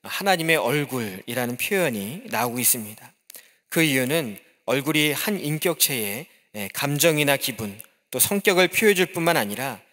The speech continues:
특별히 하나님의 얼굴은 하나님의 관심과 은혜,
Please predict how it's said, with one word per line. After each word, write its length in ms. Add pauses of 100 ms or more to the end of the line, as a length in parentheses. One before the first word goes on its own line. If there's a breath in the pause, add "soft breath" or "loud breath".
(240)
특별히 340
하나님의 440
얼굴은 600 (280 loud breath)
하나님의 520
관심과 880
은혜, 380